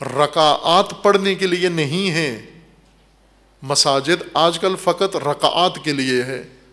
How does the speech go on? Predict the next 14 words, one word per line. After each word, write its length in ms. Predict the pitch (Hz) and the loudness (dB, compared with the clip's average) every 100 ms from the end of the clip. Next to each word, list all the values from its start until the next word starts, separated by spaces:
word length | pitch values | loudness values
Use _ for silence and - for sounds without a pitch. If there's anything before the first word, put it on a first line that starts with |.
| _ _ | _ _
کہ 80 | 139 | -6
چند 280 | 156 151 | 0 0
رکعات 520 | 151 139 143 139 143 135 | 2 0 2 2 2 -2
پڑھ 140 | 131 | -2
لیں، 160 | 127 127 | -2 -2
باقی 340 | 143 143 180 - | 0 0 -4 -8
کچھ 200 | - 196 | -6 -6
بھی 180 | 180 196 | -4 -6
کام 260 | 180 170 165 | -2 -2 0
مسجد 400 | 139 - 160 156 | -2 -2 -2 -4
میں 140 | 160 | -6
نہیں 260 | 147 131 147 | -6 -6 -6
ہونا۔ 360 | 127 135 127 120 - - - _ _ _ _ | -6 -4 -4 -6 -14 -20 -20 _ _ _ _
مسجد 680 | 127 127 139 160 175 226 - | -8 -4 -2 -2 -2 -2 -4